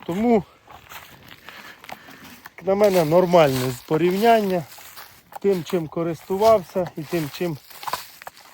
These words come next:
і тим, на що змінив. Взагалі не жалкую ніяк, покамість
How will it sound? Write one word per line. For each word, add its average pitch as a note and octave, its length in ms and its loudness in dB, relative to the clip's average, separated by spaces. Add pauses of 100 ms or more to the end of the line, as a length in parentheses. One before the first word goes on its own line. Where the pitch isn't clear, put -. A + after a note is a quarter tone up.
(500)
і F3+ 140 -4
тим, G3 320 2
на D#3 100 0
що F3+ 300 0
змінив. C#3+ 640 -2 (1800)
Взагалі E3+ 460 0
не D3+ 140 -2
жалкую F#3 680 -2 (1800)
ніяк, D3+ 600 -8 (180)
покамість E3 720 -6